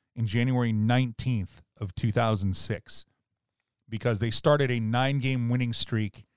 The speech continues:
on New Year's Eve, December thirty-first. So they had at least eight wins by the nineteenth of January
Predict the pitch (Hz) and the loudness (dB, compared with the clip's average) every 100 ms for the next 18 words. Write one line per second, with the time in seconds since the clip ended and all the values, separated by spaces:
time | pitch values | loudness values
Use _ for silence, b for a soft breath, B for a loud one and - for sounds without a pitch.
0 | _ _ _ _ _ 113 110 107 104 104 | _ _ _ _ _ -2 2 2 2 2
1 | 101 98 98 _ _ _ _ _ _ _ | 0 -2 -4 _ _ _ _ _ _ _
2 | _ _ _ - 113 113 107 92 98 90 | _ _ _ 0 6 8 8 6 2 -2
3 | - _ _ _ _ _ _ _ _ _ | -14 _ _ _ _ _ _ _ _ _
4 | _ - - 98 92 95 87 - 92 76 | _ -6 -4 -2 0 0 -2 -6 -10 -10
5 | - _ _ _ _ - 113 117 127 127 | -18 _ _ _ _ -2 2 2 2 4
6 | 123 117 - _ _ - 120 120 156 156 | 4 2 -4 _ _ -2 -2 -2 -2 0
7 | - - _ _ _ - 160 202 165 185 | -2 -6 _ _ _ 0 2 2 2 2
8 | 160 131 127 127 - _ _ _ _ _ | 2 2 0 -2 -8 _ _ _ _ _
9 | _ _ _ _ - 139 127 127 123 139 | _ _ _ _ 0 2 4 4 6 4
10 | 151 - 156 135 120 101 123 113 107 92 | 2 0 0 2 0 0 0 2 2 0
11 | 90 87 | -2 -4